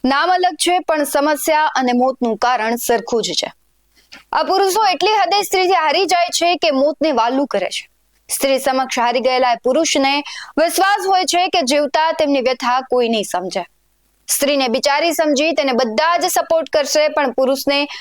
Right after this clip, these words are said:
કોઈ નહીં સમજે, પુરુષની વ્યથા કોઈ નહીં સાંભળે.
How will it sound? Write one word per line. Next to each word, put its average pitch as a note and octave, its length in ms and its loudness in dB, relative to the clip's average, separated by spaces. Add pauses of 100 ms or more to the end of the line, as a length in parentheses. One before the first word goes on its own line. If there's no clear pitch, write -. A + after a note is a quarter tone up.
(180)
કોઈ D#4 260 2
નહીં B3+ 160 0
સમજે, G3+ 400 -4 (120)
પુરુષની C4 380 0
વ્યથા C4 360 0
કોઈ D4 300 0
નહીં C#4+ 200 0
સાંભળે. F#3+ 420 -6